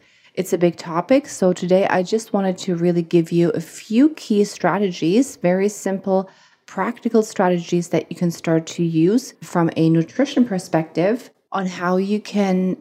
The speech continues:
support your adrenals every day. For those of you with Hashimoto's in here, I really urge you to think about your adrenals a little bit more. So often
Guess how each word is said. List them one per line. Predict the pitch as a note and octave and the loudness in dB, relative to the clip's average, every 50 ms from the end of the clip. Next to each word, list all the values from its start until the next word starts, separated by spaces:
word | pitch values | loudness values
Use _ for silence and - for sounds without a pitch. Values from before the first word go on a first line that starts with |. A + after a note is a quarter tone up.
| - F3+ | -8 -12
support | - - - F#3+ F#3+ - - - G3 F#3+ F#3+ F#3 - G3 | -6 -4 -4 -4 -4 -8 -4 0 0 0 0 0 -2 -2
your | F3+ E3+ | -2 0
adrenals | D#3+ - E3 E3 E3 D#3+ D#3 D#3 - - - _ - | 0 2 2 2 4 2 2 0 -4 -10 -16 _ 0
every | E3+ F3+ F3+ F3+ - F#3+ F3+ | 0 0 0 0 0 0 0
day. | F3 E3 D#3+ D3+ D3 D3 D3+ E3 E3+ - _ _ _ _ _ _ _ _ _ _ | 2 2 2 2 2 -2 -4 -8 -12 -16 _ _ _ _ _ _ _ _ _ _
For | - - - A#3+ | -10 0 2 2
those | A3 A3 G#3+ A#3 A3+ | 4 4 4 4 4
of | D4 C4+ A#3+ | 2 0 2
you | - A#3 A3+ G#3+ | 2 2 2 2
with | G3 F#3 - | 2 -2 -2
Hashimoto's | - F3+ F3 - - F3+ F3 E3+ E3+ E3+ E3+ E3 E3 | -2 -4 -4 -2 -2 0 0 2 2 2 0 0 0
in | E3+ E3 | -2 -2
here, | D#3+ D#3+ D#3+ D#3+ D#3+ F#3 G#3+ A3 - - _ _ _ _ _ _ _ - | 0 0 0 0 0 -2 -2 -4 -8 -14 _ _ _ _ _ _ _ 0
I | F#3+ G3 F#3+ F#3+ F#3+ F#3+ G3 F#3+ F#3+ G3 F#3+ - - _ - | 0 2 2 2 0 0 0 0 -2 -2 -4 -6 -10 _ -12
really | E3+ F#3 F#3 F#3+ A3 A3+ B3+ C4 B3+ C#4 C4 C4 B3+ B3+ B3 B3 B3 _ _ | -10 -6 0 2 4 6 6 6 8 8 8 8 8 8 6 4 0 _ _
urge | - G3 G#3 A3 G#3+ F#3 F3 G3 | 2 4 6 4 4 2 -2 -2
you | F#3+ F#3+ F#3 F3+ | 0 0 0 0
to | - - F#3 | -2 -4 -8
think | F3+ - - F3+ F3+ F3 F3 F3 F3 F3 F3 E3+ - - _ | -6 0 0 2 2 2 2 2 2 2 0 -2 -4 -6 _
about | - F3+ E3 - E3+ E3 E3 D#3+ D#3+ D#3+ D#3+ - | -2 -2 0 0 0 2 2 2 0 0 0 2
your | E3 D#3+ | 2 2
adrenals | D#3+ D#3+ D#3+ D#3+ D#3 D#3+ D#3+ D3+ - | 2 2 2 2 2 2 2 0 -2
a | A2+ | -4
little | D3+ D#3 D#3 D#3 | -2 -2 -2 -2
bit | D#3 D#3+ D#3 D#3 | -2 -4 -4 -4
more. | - C#3+ D#3 D3+ D3+ D#3 E3 E3 E3 _ _ _ _ _ | -4 -4 -2 -2 -2 -4 -4 -6 -8 _ _ _ _ _
So | - - - - - - G3 G3+ G#3+ G3 - - | -16 -14 -14 -14 -2 2 2 4 4 2 2 2
often | E3+ F3+ G3+ A3+ - - - F#3+ F3+ F3 F3 | 2 2 2 0 -2 -4 0 0 2 2 2